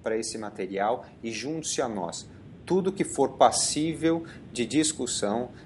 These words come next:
seja ela de qualquer natureza, aqui dentro do grupo, dentro da Rede Equilibrium, pode surgir. Nada é tabu. Então,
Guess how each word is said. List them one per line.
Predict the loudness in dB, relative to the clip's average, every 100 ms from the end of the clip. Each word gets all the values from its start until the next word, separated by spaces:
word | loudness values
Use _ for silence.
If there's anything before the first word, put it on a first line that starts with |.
| -6
seja | -2 0 4 4 6
ela | 4 4
de | -2 0
qualquer | -2 2 2
natureza, | 2 -2 -2 0 -2 -2 -8 -10 -8
aqui | -4 -2 -2 -4
dentro | 2 2 2 -2
do | -2
grupo, | 0 2 2 0 -2
dentro | 0 -2 -2
da | -2
Rede | -2 -4
Equilibrium, | -6 -2 -2 -2 -6 -8 -16 -16 4
pode | 6 6 4
surgir. | -4 -4 -4 -4 -6 -6
Nada | 2 4 4 2 2
é | 0
tabu. | 4 4 4 -2 -2 -4
Então, | -6